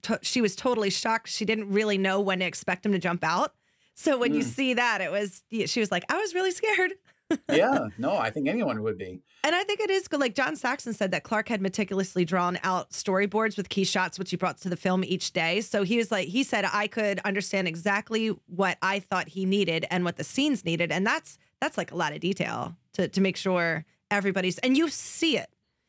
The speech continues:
Speaker 1: I had
Speaker 2: Yeah.
Speaker 1: my girlfriend over, Katie, and she watched it with me. She'd never seen it this morning. And she just kept saying, like, "This is a really well done movie. This is really good." I'm like, "It is." There's some
Speaker 2: And there's
Speaker 1: scenes,
Speaker 2: stuff that you
Speaker 1: like
Speaker 2: keep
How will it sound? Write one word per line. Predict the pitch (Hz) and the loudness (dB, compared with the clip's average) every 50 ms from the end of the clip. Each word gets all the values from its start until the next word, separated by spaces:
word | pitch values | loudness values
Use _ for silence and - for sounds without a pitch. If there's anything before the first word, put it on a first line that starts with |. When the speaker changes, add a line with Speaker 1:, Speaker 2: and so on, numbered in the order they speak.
| _ _ - | _ _ -2
Speaker 1:
I | - 262 | 0 2
had | 302 277 | 2 4
Speaker 2:
Yeah. | - | 2
Speaker 1:
my | 262 254 | 2 2
girlfriend | - 285 285 294 - 208 190 185 | 2 0 0 0 -2 -4 -2 -2
over, | 180 175 180 170 | -2 -2 -2 -4
Katie, | 170 - 220 196 180 175 165 - - - | -2 0 0 0 2 0 -2 -4 -2 0
and | 185 185 180 | 0 0 2
she | - 220 196 | 2 2 2
watched | 196 190 185 - - - | 2 0 0 -4 -4 -4
it | 220 - | -4 0
with | 180 190 180 - | 0 -2 0 0
me. | 170 | -2
She'd | 160 - 190 | 0 0 0
never | 170 185 175 175 | 0 0 -2 -2
seen | 151 - 202 185 175 | -2 0 0 0 0
it | 147 - | -2 -4
this | 151 160 - | -6 -4 0
morning. | 208 208 202 175 160 156 | 0 0 0 0 -2 -4
And | 143 147 160 _ _ _ _ _ - | -6 -8 -8 _ _ _ _ _ -4
she | - 233 220 | 0 2 2
just | 277 294 - | 2 0 0
kept | - 254 - | -2 -4 -4
saying, | - - 302 330 277 | -2 -2 0 0 0
like, | 214 180 175 - | 0 -2 -2 -2
"This | - 330 - - | -2 -2 -2 -2
is | - | -2
a | 277 202 | 0 0
really | 175 185 185 190 196 202 | 2 2 2 4 2 2
well | 170 180 160 160 | 2 0 0 0
done | - 190 190 196 | 0 2 4 4
movie. | 220 330 - 226 160 | 4 4 2 0 -4
This | 131 175 190 - | -4 -6 -8 -6
is | - 175 - | -8 -8 -6
really | 160 165 135 175 214 | -4 -4 -2 -2 -2
good." | - 440 494 466 202 - - _ - | 0 0 0 0 0 -2 -6 _ -2
I'm | 240 285 | 0 0
like, | 302 - | 2 2
"It | 359 381 466 622 622 262 | 2 2 4 4 4 2
is." | 208 175 - - _ _ - - - _ - | 0 -2 -6 -12 _ _ -20 -20 -12 _ 0
There's | 302 311 - | 0 0 2
some | - 302 254 262 | 0 0 2 2
Speaker 2:
And | 160 | 2
there's | 180 180 | 2 2
Speaker 1:
scenes, | 269 269 - | 4 6 6
Speaker 2:
stuff | 233 226 | 4 4
that | - 240 208 | 4 0 0
you | 165 | 0
Speaker 1:
like | 156 - | -2 -2
Speaker 2:
keep | - 190 196 - - | -4 -8 -8 -8 -10